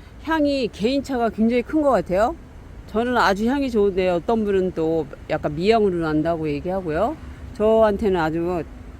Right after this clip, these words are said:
아주 좋은 향이 납니다. 핑크퐁. 꽃대 두 대짜리고요. 만 팔천,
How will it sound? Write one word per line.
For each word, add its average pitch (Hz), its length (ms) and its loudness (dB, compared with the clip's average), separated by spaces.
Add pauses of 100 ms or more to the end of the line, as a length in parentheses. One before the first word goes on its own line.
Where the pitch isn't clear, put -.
(160)
아주 190 260 0
좋은 185 280 2
향이 160 200 0
납니다. 139 440 -2 (160)
핑크퐁. 254 580 2 (1120)
꽃대 262 220 0
두 214 180 -2
대짜리고요. 233 800 4 (200)
만 180 200 4
팔천, 294 320 2